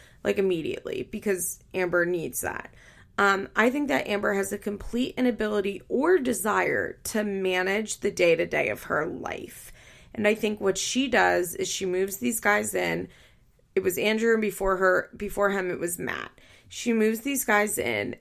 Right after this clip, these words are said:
and basically gives them full access to all of her accounts, probably puts their name on her accounts, and then expects them to, like, completely manage her life.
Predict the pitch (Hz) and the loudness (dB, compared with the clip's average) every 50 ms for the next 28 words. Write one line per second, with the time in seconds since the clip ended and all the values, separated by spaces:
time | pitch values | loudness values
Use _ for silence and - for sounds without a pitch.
0 | - - 190 190 185 180 180 180 175 175 190 190 202 - 226 220 - 226 233 220 | -6 0 2 4 6 6 6 4 4 6 4 4 4 4 0 -2 0 0 0 2
1 | 196 185 175 175 170 - 190 180 180 180 170 - - - 190 202 - - - - | 2 0 0 0 0 -2 -2 0 -2 -4 -6 -8 -16 -10 -4 -2 0 2 4 4
2 | 190 185 185 - - 220 214 208 - - - - 175 180 185 180 185 226 226 214 | 4 4 2 0 -2 -2 -2 -2 -2 -4 0 2 4 4 4 2 2 0 0 0
3 | 220 - 185 180 185 190 - - - 196 190 190 185 180 - - 208 208 - - | 0 0 0 0 0 0 -4 -8 -4 -2 0 0 0 2 2 2 2 2 0 -2
4 | 220 214 208 196 185 180 175 180 180 202 226 240 - - - - - _ _ - | -2 -2 0 0 0 0 0 0 0 0 -2 -6 -8 -16 -20 -20 -20 _ _ -2
5 | - 196 202 202 214 214 226 233 - 214 180 170 175 175 202 208 - - - - | 0 0 2 4 4 2 2 2 2 2 2 2 2 0 -2 -4 -8 -10 -4 -2
6 | 196 190 190 190 190 185 185 185 185 190 - - - 202 208 - - - 262 302 | 0 0 2 2 2 2 2 2 0 -2 -6 -6 -8 -8 -6 -6 -4 2 2 2
7 | 370 - - - 226 196 190 190 190 196 202 202 - - 226 208 202 202 202 196 | 2 4 0 0 2 4 4 4 2 2 0 -2 -4 -4 -4 -2 0 0 0 0
8 | 190 185 180 180 180 - - 214 208 - - 233 240 240 233 233 226 214 196 185 | 2 2 0 0 -2 -6 -8 -8 -6 -2 0 0 0 0 0 0 0 0 0 0
9 | 175 175 175 170 - - - 151 147 151 143 - - - - - - - | 0 -2 -2 -6 -6 -6 -4 -4 -4 -2 -4 -4 -6 -8 -10 -12 -14 -18